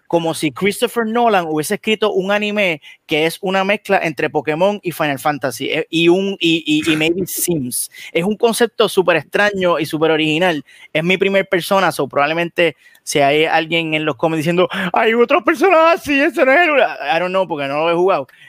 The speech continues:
Pero <laughs> este, este juego me pareció que en concepto es bien refrescante y bien original, y en diseño de, de, de, de, de U X y, y, y, es, es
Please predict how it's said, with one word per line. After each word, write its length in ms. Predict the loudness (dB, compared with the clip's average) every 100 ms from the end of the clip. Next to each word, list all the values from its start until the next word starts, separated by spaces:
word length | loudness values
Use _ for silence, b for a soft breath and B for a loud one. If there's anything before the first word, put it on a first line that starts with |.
| B
Pero 340 | 0 2 2 2
<laughs> 60 |
este, 480 | 0 -2 -2 -4 -4
este 200 | -4 -2
juego 260 | 0 -2 -2
me 120 | -2
pareció 480 | -2 -4 -4 -2 -2
que 140 | -4
en 260 | -2 -4 -4
concepto 1000 | -4 -2 -2 -6 -4 -4 -4 _ -8 -8 B B _
es 280 | -4 -4 -8 -16
bien 560 | -12 -4 0 0 -2
refrescante 580 | -6 -4 -6 -4 -6 -4
y 40 |
bien 180 | -4 -2
original, 480 | -2 -2 0 -2 -4 _ -4
y 180 | 0 0
en 200 | 0 -2
diseño 880 | -2 -4 -2 0 0 0 0 0 -2 b b _ _ _ _ -10
de, 500 | -2 0 2 0 0
de, 220 | -2 -2
de, 240 | -2 -4
de, 300 | -2 0 0
de 340 | 0 -2 -4 -4
U 160 | 0
X 580 | 2 2 0 -4 -8 -10 -8
y, 500 | -6 -4 -8 -12 -14
y, 180 | -14 -12
y, 160 | -10 -6 -2
es, 300 | -2 -2 -4 -4
es 160 | -6